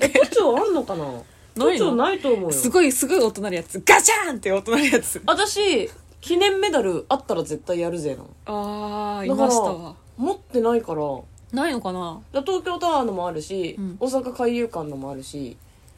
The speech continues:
Speaker 2: お台場のもあるし、
Speaker 1: うん。
Speaker 2: あの、横浜のもあるんだけど。
Speaker 1: 六本木ヒルズにはあるよ。
Speaker 2: えー、ヒル-
Speaker 1: ろ-、ヒルズの展望台あるよ。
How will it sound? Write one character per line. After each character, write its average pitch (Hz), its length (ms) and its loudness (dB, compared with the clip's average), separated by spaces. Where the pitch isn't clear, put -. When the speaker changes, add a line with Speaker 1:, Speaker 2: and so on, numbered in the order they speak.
Speaker 2:
お 226 80 0
台 262 180 8
場 240 240 2
の 233 80 0
も 180 140 -2
あ - 20 -8
る 143 80 -10
し、 147 340 -10
Speaker 1:
う 220 40 -8
ん。 196 260 -6
Speaker 2:
あ 190 80 -6
の、 165 200 -2
横 196 240 -2
浜 196 220 -4
の 180 80 -4
も 131 280 -10
あ 170 80 -4
る 151 100 -4
ん 127 60 -8
だ 120 80 -12
け 127 100 -14
ど。 127 240 -10
Speaker 1:
六 269 240 -2
本 440 160 0
木 415 80 4
ヒ 427 100 6
ル 381 120 4
ズ 233 120 -2
に 175 100 -6
は 156 140 -6
あ 190 80 -6
る 156 80 -8
よ。 - 160 -14
Speaker 2:
え 208 220 0
ー、 254 60 2
ヒ 233 200 -8
ル- 254 80 -6
Speaker 1:
ろ-、 214 160 -2
ヒ 240 180 -4
ル 269 120 -2
ズ 294 80 -6
の 302 100 -2
展 294 220 -4
望 277 160 -4
台 262 160 -2
あ 262 100 -4
る 190 80 -6
よ。 - 100 -14